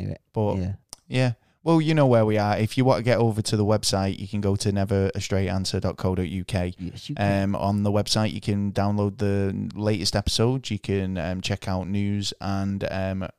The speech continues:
Speaker 2: other bits and pieces. Lots to read, lots to watch. Um, we've got our case files, which is, um, basically stuff we, we found throughout our research
Speaker 1: Yeah.
Speaker 2: on the main episodes,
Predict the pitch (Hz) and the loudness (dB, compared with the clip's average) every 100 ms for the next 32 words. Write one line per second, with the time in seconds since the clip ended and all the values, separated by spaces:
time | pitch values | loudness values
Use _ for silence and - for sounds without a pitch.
0 | _ _ - 107 101 - - 104 - 98 | _ _ -8 -4 -4 -6 -8 -6 -4 -4
1 | 104 101 110 107 110 113 - - 104 104 | -6 -4 -4 -4 -2 -2 -2 -4 -4 -2
2 | 104 101 104 - - 98 101 95 - - | -4 -2 -4 -4 -4 -2 0 -2 -6 -12
3 | _ _ _ - 101 98 101 101 - 101 | _ _ _ -4 -2 0 0 -2 -2 -4
4 | 80 98 95 120 110 - 107 107 107 98 | -2 -4 -4 -2 -2 -2 -2 0 0 -2
5 | 104 98 101 98 - - 98 98 95 - | -6 -6 -6 -4 -4 -4 -4 -2 -6 -8
6 | - 110 95 90 95 - 104 - - _ | -6 -4 -4 -4 -2 0 -2 -4 -12 _
7 | _ _ - 135 143 - 143 131 123 120 | _ _ -4 0 0 0 0 2 4 2
8 | - 113 107 101 101 101 104 95 101 95 | 2 2 2 2 0 0 -2 -2 -2 0
9 | 82 98 98 98 98 95 - 101 98 95 | 0 0 0 0 0 -2 0 0 0 -2